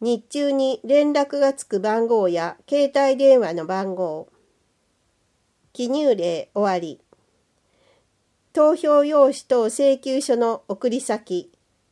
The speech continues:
郵便番号一六零の八四八四。新宿区歌舞伎町一の五の一。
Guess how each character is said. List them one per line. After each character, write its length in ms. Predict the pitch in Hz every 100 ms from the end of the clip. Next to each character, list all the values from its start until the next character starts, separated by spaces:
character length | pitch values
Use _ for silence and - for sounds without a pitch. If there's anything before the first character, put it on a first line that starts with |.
| _ _ _ _ _ _ _ _
郵 220 | 285 320
便 280 | 320 311 311
番 260 | 294 294 262
号 320 | 202 190 -
一 220 | 208 302
六 260 | 311 311 226
零 240 | 240 233
の 260 | 185 175 -
八 340 | - 233 254 302
四 260 | 277 185
八 300 | 190 185 208
四。 320 | 202 160 151 _ _ _ _ _ _ _ -
新 340 | - 302 294
宿 260 | 285 - -
区 300 | 185 180 -
歌 140 | 247 233
舞 100 | 277
伎 160 | -
町 360 | - 233 214 -
一 240 | 240 330
の 120 | 277 226
五 120 | 240
の 160 | 208
一。 440 | 175 170 175 160